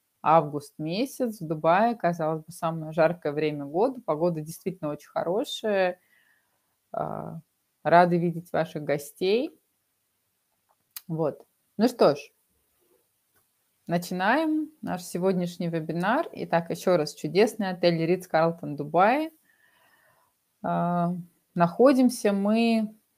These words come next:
в самом сердце города, и расположение является одной из наших, одним из наших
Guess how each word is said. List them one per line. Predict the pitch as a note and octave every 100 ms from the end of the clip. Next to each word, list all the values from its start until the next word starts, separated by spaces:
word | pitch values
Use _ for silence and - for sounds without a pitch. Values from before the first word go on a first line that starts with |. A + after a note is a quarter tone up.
| _ _ _ _ _ _ _ _ _ _ _ _ _ -
в |
самом | - G#3 A#3 G#3+
сердце | - G3+ F3 F3 - C#3+
города, | D3+ F#3+ C#4 A#3+ G3+ G3 F3
и | E3 D#3+ D#3
расположение | D#3+ - E3 E3 D#3+ A#3 A#3+ G3
является | E3+ D#3+ F#3 G3 F#3+ D#3+
одной | D#3+ E3+ F3
из | E3+ - _ _ _
наших, | F3 F3+ F3 E3+ -
одним | - E3 E3 G3+ G3
из | F3+
наших | F#3 -